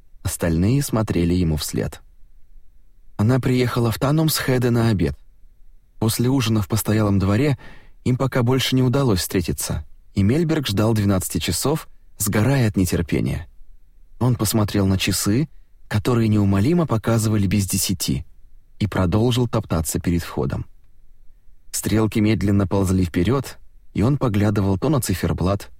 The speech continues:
то на машины, периодически сворачивающие на парковку. В этот раз он снова предложил постоялый двор. Ему хотелось романтической обстановки,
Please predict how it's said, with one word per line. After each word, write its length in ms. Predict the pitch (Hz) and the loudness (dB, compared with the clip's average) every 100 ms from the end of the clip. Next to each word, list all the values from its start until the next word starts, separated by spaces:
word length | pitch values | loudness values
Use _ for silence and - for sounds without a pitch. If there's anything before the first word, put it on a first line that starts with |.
| - - | -10 -2
то 100 | 151 | 2
на 100 | 101 | 2
машины, 580 | 90 - 113 143 123 - - - - | 2 0 2 2 0 -2 -14 -14 -4
периодически 600 | 110 95 85 113 123 - | 0 2 2 0 -2 -2
сворачивающие 840 | - 101 92 92 90 92 85 87 92 | -2 0 0 0 0 0 0 0 0
на 120 | 90 | 0
парковку. 600 | 107 - 80 - - - - - - - - - - - - - - | 0 0 -4 -6 -10 -12 -14 -20 -20 -20 -20 -20 -20 -20 -20 -18 -4
В 120 | 90 | 0
этот 220 | 104 90 | 2 2
раз 300 | - 127 170 - | 0 0 -2 0
он 160 | 127 | 0
снова 380 | - 110 117 135 | 0 0 2 2
предложил 540 | 131 107 101 92 104 | 0 0 0 2 0
постоялый 580 | 98 98 113 95 87 104 | 0 -2 0 2 2 0
двор. 340 | 92 - - - - - - - - - - | 0 -4 -6 -10 -20 -20 -20 -20 -20 -20 -8
Ему 240 | 85 95 101 | -2 2 2
хотелось 600 | 95 92 117 110 104 - - | 0 0 2 2 0 -4 -4
романтической 800 | 98 98 95 90 107 104 - 95 | 0 2 2 0 0 -2 -2 -2
обстановки, 720 | - - 104 123 - - | -2 0 2 2 0 -6